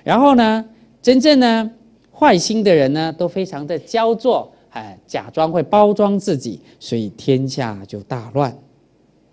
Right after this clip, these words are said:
念完这段经文的时候，想一想，是不是我们现在处的时代呢？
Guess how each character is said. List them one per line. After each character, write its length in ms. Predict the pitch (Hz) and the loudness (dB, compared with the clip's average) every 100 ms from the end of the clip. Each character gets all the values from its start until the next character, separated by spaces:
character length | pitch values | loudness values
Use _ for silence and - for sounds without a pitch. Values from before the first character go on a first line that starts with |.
| _ _ _ _ _ _ _ _ _ - | _ _ _ _ _ _ _ _ _ -10
念 180 | 135 | -6
完 160 | 135 139 | -2 -2
这 140 | 143 | -4
段 160 | 135 135 | -4 -4
经 220 | 127 139 | -2 -4
文 120 | 127 117 | -2 -4
的 80 | |
时 140 | 113 - | -8 -8
候， 160 | 113 | -8
想 240 | 110 - 123 | -8 -10 -8
一 60 | |
想， 200 | 175 127 | -8 -8
是 140 | 98 175 | -10 -10
不 80 | 175 | -6
是 80 | |
我 80 | 143 | -6
们 80 | 110 | -6
现 180 | - 214 | -6 -4
在 120 | 214 | -4
处 160 | 214 110 | -6 -14
的 100 | 107 | -14
时 160 | - | -16
代 220 | 104 131 | -12 -12
呢？ 120 | 117 | -12